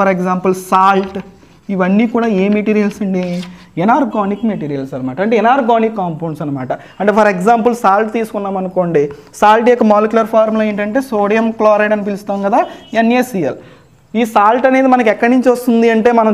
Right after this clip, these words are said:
జాగ్రత్తగా అబ్జర్వ్ చేస్తే దాని యొక్క సోర్స్ ఏంటంటే, మనకి సముద్రపు నీరు నుంచి వస్తుంది అనమాట, వాటర్ నుంచి వస్తుంది, సీ వాటర్ నుంచి వస్తుంది.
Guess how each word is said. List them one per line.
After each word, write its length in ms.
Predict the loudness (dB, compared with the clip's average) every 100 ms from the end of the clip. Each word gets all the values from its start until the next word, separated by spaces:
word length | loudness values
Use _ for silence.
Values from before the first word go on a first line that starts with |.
| 2
జాగ్రత్తగా 340 | 2 2 0
అబ్జర్వ్ 300 | 2 0 2 0
చేస్తే 260 | 0 0 2
దాని 120 | 2 0
యొక్క 120 | -2 0
సోర్స్ 300 | 2 2 0 0
ఏంటంటే, 420 | 0 -2 0 2 4 2 0 -6 -20 -2 0
మనకి 200 | 2 2 0
సముద్రపు 380 | 2 2 2 2
నీరు 140 | 4 4
నుంచి 140 | 2 0
వస్తుంది 220 | 0 -6
అనమాట, 240 | -6 -4 0 2
వాటర్ 260 | 2 2 -2
నుంచి 120 | -2
వస్తుంది, 220 | -4 -8 -2
సీ 100 | 0 2
వాటర్ 220 | 2 0 -4
నుంచి 140 | -6 -8
వస్తుంది. 240 | -10 -14